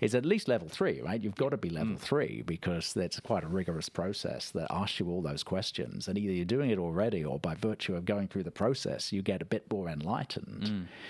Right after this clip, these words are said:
Speaker 1: Um, I believe some of them are level four, particularly where they're smaller organizations that actually have to collaborate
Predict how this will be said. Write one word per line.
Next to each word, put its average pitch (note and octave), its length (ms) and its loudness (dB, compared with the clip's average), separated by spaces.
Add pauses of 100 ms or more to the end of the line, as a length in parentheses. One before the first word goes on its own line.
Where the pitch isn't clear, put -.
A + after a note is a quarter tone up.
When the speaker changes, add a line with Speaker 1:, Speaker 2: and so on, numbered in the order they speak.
(400)
Speaker 1:
Um, B2 320 4 (160)
I C3 140 6
believe A#2+ 380 4
some G#2+ 240 2
of D3 140 2
them B1+ 220 -2
are D#2 100 -2
level E2+ 460 -4
four, - 500 -2
particularly A2 480 0
where G#2 180 2
they're F#2+ 160 0
smaller G2+ 560 2
organizations F#2+ 840 0
that F#2 140 2
actually A2 240 -2
have G2+ 260 0
to - 80 -6
collaborate - 720 -6